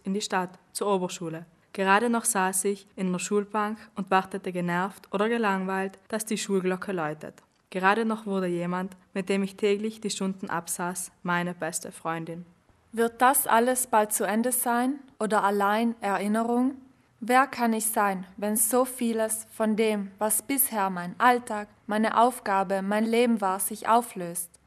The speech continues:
Speaker 2: Wer werde ich, wenn die Schulmauern nicht mehr meine Welt sind?
Speaker 1: Wer bin ich geworden? Mit dem Lachen, dem Weinen, den Streiten und Kämpfen, mit dem Gefühl zwischen dem Zuhause und der Schule?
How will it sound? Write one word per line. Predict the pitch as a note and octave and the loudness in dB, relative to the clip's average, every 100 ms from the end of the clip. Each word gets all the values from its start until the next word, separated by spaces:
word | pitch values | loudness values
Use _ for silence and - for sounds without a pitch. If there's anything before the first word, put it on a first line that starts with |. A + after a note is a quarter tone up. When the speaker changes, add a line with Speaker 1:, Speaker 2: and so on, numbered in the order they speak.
| _ _ A3 | _ _ 2
Speaker 2:
Wer | A#3 B3+ B3 | 6 6 8
werde | A3 G#3 | 4 4
ich, | G3 F#3+ G3 - | 0 -4 -6 -6
wenn | G#3+ G#3+ | -2 -2
die | |
Schulmauern | G#3+ - A#3 A3 G#3 G3+ G#3+ A3 | -2 0 0 2 2 4 2 0
nicht | G#3+ A3 A3 | -4 -6 -2
mehr | A3+ | 0
meine | A3 A3+ A#3+ | 2 2 4
Welt | A#3 A3 | 2 2
sind? | - F3+ F3 F3+ - _ _ _ _ | -4 -8 -10 -14 -20 _ _ _ _
Speaker 1:
Wer | - G3+ | -8 -4
bin | G#3+ G3+ | -2 -2
ich | F#3+ | -2
geworden? | G3+ F3+ G3+ G3+ F3 F#3 - _ | -4 0 0 0 -2 -6 -10 _
Mit | F#3+ F#3 | -8 -4
dem | F3+ | -2
Lachen, | F3 E3+ F#3+ G#3+ G#3 A3 - | 2 0 0 -4 -6 -8 -10
dem | F#3+ F3+ | -6 0
Weinen, | F3 F#3 G3 G3 G#3 _ | 2 2 0 -4 -6 _
den | G3+ G3 | -6 -6
Streiten | - G#3 A3 A3 A3 | 0 2 2 -2 -8
und | G3+ | -8
Kämpfen, | - F3+ F3 - F3 - _ | -6 -6 -6 -10 -12 -14 _
mit | - G3 | -4 0
dem | G3+ G3+ | 2 2
Gefühl | F#3+ - G#3 G#3+ A3+ | 0 0 0 0 -2
zwischen | - G3+ G3+ | -4 -4 -2
dem | F#3+ | -6
Zuhause | F#3 F#3 F#3 F#3 F#3+ - G3+ | -6 -6 -2 0 0 -2 -4
und | G3 F3+ | -6 -8
der | F3 | -8
Schule? | - F#3+ A3+ A3 | -6 -4 -2 -2